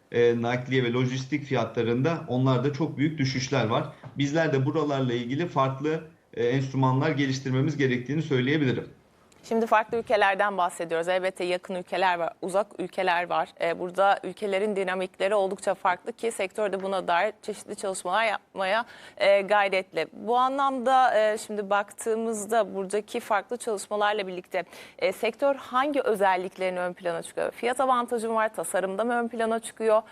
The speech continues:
Speaker 2: E, hangi avantajlardan yararlanıyor sektör?
Speaker 1: Aslında çok güzel bir, e, soru yönelttiniz Han-, Hande Hanım. Bizler de hem, e,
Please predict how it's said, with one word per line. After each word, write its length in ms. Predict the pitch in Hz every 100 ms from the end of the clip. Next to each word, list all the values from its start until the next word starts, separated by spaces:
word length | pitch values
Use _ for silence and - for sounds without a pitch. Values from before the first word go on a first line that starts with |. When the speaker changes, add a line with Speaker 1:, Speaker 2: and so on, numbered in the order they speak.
| - -
Speaker 2:
E, 440 | 180 196 202 202 202
hangi 320 | - 277 269
avantajlardan 760 | 233 214 208 202 185 190 175 170
yararlanıyor 640 | 165 165 160 156 151 151
sektör? 380 | - 160 - - - _ _ _ _ _ _ _ _ _ _ _ _ - - - -
Speaker 1:
Aslında 380 | 120 131 165 160
çok 220 | 180 147
güzel 300 | 131 143 139
bir, 240 | 143 127
e, 440 | 120 113 113 110 110
soru 280 | 123 123
yönelttiniz 600 | 143 110 101 98 107 104 101
Han-, 200 | 104 104
Hande 320 | 107 107 107
Hanım. 300 | 107 156 127
Bizler 540 | 123 123 160 170 131 113
de 240 | - - -
hem, 340 | - 139 135 - - -
e, 340 | 110 107 104